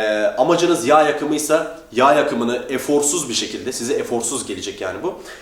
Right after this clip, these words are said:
Eforsuz şekilde halledebilirsiniz. E, amacınız da yine kilo almaksa, ki genellikle kilo almak isteyenlere bunu çok önermem ama, e, benim gibi lean gains yapmak isteyen insanlar için, sedanter insanlar için değil de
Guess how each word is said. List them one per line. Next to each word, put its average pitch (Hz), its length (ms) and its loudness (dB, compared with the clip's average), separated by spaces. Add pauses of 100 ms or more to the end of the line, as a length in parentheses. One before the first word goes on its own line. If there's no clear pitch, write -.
(120)
Eforsuz 131 380 -2
şekilde 113 340 -6
halledebilirsiniz. 156 840 -2 (480)
E, 110 340 0 (840)
amacınız 143 500 2
da 143 340 6
yine 127 280 -2 (440)
kilo 160 260 6
almaksa, 160 480 4
ki 160 140 -10
genellikle 220 420 0
kilo 180 200 0
almak 175 180 2
isteyenlere 170 380 0
bunu 165 120 -4
çok 165 180 -6
önermem 202 380 0
ama, 208 260 2 (220)
e, 117 260 0
benim 175 180 4
gibi 135 300 0
lean 175 180 0
gains 156 260 2
yapmak 131 240 -2
isteyen 120 220 -4
insanlar 98 340 -6
için, 156 240 -10
sedanter 127 480 0
insanlar 135 420 -2
için 165 220 -8
değil 220 180 -4
de - 200 -6